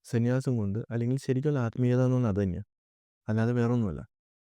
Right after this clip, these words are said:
അപ്പൊ അത് അറിഞ്ഞുകൊണ്ട് ജീവിക്കുന്നവനെയാണ്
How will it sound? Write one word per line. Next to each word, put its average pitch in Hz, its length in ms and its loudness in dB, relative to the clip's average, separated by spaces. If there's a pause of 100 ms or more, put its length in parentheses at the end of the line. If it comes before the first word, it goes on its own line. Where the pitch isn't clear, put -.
അപ്പൊ 110 160 -2
അത് 123 100 2
അറിഞ്ഞുകൊണ്ട് 135 640 4 (1000)
ജീവിക്കുന്നവനെയാണ് 135 1000 2